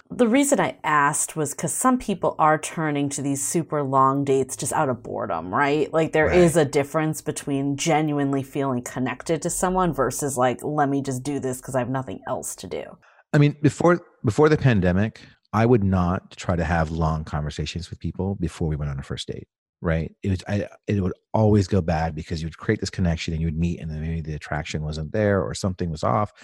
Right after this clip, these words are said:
Speaker 2: and it wouldn't work out. So I generally, as a plan, like to meet up pretty soon. But obviously, the pan-, you know, covid, covid has changed everything. But we talked about so many deep and meaningful things. So at one point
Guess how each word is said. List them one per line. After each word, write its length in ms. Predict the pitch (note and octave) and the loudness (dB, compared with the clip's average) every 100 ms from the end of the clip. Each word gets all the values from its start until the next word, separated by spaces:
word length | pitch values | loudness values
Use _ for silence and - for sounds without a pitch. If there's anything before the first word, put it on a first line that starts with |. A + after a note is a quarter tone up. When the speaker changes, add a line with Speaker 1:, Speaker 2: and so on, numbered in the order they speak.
| - | -6
Speaker 2:
and 140 | F#2+ F#2 | -2 0
it 80 | |
wouldn't 180 | F2+ F2 | 0 0
work 180 | E2+ - | -4 -4
out. 140 | E2 | -8
So 140 | - - | -4 0
I 180 | G2+ A2+ | 2 2
generally, 360 | G2 A2+ D3 | 2 2 2
as 100 | G2+ | 0
a 40 | E2+ | -2
plan, 400 | - C#3+ C#3+ D#2+ | -2 0 0 0
like 180 | E2+ F2 | 0 -2
to 80 | F#2 | -2
meet 140 | E2 | 0
up 80 | D#2+ | 0
pretty 180 | - D#2 | 0 -2
soon. 380 | - - F#2+ - - _ | 0 0 -2 -4 -14 _
But 100 | - | 0
obviously, 320 | G2 F#2 - D#2+ | 2 2 -2 -4
the 80 | |
pan-, 280 | D2 E2 D2+ - | -4 -4 -4 -6
you 140 | F2+ D#2 | -6 -6
know, 100 | D2+ F2 _ | -8 -16 _
covid, 300 | - F#2 F#2 - | -4 0 0 0
covid 300 | - G2+ D#2+ | 0 2 2
has 100 | C#2+ | -2
changed 360 | - D3+ D3+ | -2 0 0
everything. 440 | D#2+ C#2 - D2 D2+ _ _ | -2 -4 -6 -8 -10 _ _
But 140 | A#2 | 2
we 100 | C3+ | 4
talked 220 | C3+ C#3+ C#3 | 2 2 2
about 120 | A2+ | 4
so 40 | |
many 100 | A2+ | 4
deep 140 | F#2+ F#2 | 2 0
and 100 | F2+ | -2
meaningful 300 | F#2 E2+ D#2+ | -2 -4 -6
things. 300 | C3+ A#2 F#2 | -2 -2 0
So 80 | G2 | 2
at 80 | |
one 180 | A#2 F3 | 4 2
point 340 | - A#2 G#2 | 4 4 2